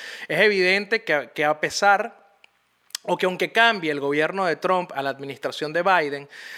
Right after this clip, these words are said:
la política exterior hacia Venezuela probablemente continúe igual,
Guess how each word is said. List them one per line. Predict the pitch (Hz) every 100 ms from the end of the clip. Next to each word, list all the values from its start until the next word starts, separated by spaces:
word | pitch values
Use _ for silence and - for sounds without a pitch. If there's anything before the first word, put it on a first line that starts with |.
| -
la | 175 175
política | 196 208 269
exterior | 240 - - 160 170
hacia | 202 - 185
Venezuela | 165 160 226 208 151 -
probablemente | 208 202 208 220 220 226 220 220
continúe | - 175 147 143 147 151 160
igual, | 156 131 101 95